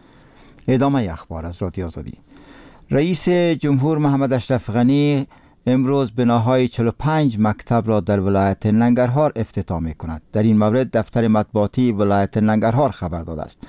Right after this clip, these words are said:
رئیس جمهور در صدر یک هیئت عالی رتبه دولت امروز صبح به ننگرهار رفت و نظر به گزارش خبرنگار رادیو آزادی از منطقه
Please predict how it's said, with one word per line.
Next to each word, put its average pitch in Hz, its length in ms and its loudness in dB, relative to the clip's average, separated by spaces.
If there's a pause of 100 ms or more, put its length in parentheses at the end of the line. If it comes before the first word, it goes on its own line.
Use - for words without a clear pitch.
(520)
رئیس 135 260 0
جمهور 143 340 2
در 135 180 0
صدر 139 420 0
یک 131 220 2
هیئت 123 440 0
عالی 120 240 2
رتبه 120 360 0
دولت 113 560 0
امروز 113 340 0
صبح 135 280 -2
به 107 120 0
ننگرهار 101 540 2
رفت 151 300 0
و 117 100 0
نظر 110 280 2
به 101 200 0
گزارش 113 540 0
خبرنگار 104 640 0
رادیو 101 320 2
آزادی 101 340 0
از 98 160 -2
منطقه 101 500 0